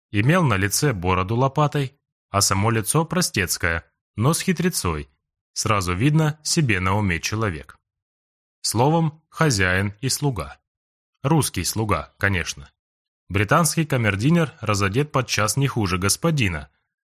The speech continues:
Ступает и говорит с невыразимым достоинством и отправляется в погреб за вином так важно, как будто собирается держать речь в палате лордов. При этом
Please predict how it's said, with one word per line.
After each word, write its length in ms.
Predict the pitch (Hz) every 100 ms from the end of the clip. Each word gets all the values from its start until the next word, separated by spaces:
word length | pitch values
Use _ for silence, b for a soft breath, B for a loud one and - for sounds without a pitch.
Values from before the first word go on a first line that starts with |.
| _
Ступает 560 | - 110 95 113 156 151
и 60 | 107
говорит 420 | 101 90 107 147
с 80 | -
невыразимым 680 | 147 131 101 92 110 92 85
достоинством 800 | 85 - 120 151 - 151 135 - _
и 80 | 98
отправляется 680 | 101 110 123 151 123 107
в 80 | -
погреб 400 | 123 117 101 87
за 100 | 90
вином 380 | 90 92 135 160
так 260 | - 90 92
важно, 460 | 113 156 165 147
как 180 | - 147
будто 240 | 127 165 170
собирается 640 | - 107 92 117 147 151
держать 480 | 143 143 98 92 -
речь 300 | 95 - 76
в 140 | 127
палате 400 | - 117 82 90
лордов. 560 | 104 98 80 76 - _ _ _ _ _ _ _ _
При 180 | - 98
этом 380 | 143 165 165